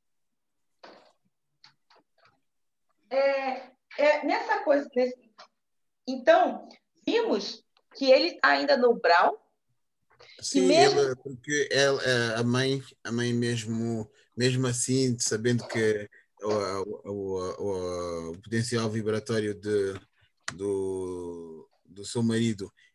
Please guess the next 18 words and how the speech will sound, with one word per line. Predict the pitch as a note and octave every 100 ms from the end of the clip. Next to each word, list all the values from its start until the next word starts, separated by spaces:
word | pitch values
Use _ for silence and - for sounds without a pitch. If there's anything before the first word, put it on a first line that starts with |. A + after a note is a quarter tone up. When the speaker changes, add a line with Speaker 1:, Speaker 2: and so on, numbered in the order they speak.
| -
Speaker 2:
era | G#2+ A2
muito | A2 A#2 A2+ G2
baixa, | G#2+ A#2 - C3+ C#3+ _ _ -
ela | A2+ A#2+
ainda | B2 B2
apelou | A#2+ - B2 C3 C#3+ B2+ - _ _ _ _ _ -
a | G#2
várias, | G2 A#2 A#2+ A2+ A2 G#2+ G#2 G#2 G2+ - -
a | G2
várias, | G2 A2+ A2 G#2+ G2 - - D#2+
eh, | F#2 F2 E2+ E2 E2 E2+ - _ - _ _ _
congrégoras, | A#2+ A2+ G#2 B2 C3+ A2+ F2+ - - _ _ -
nomeadamente, | G2 G#2+ G#2+ G#2 G#2+ G#2+ A2+ G#2 -
eh, | F#2+ F#2 F2+ F2+ _ _ _ _ -
também | G2+ A2 A2
o |
Nosso | A2+ A2+ A#2 -
Lar, | A2+ B2+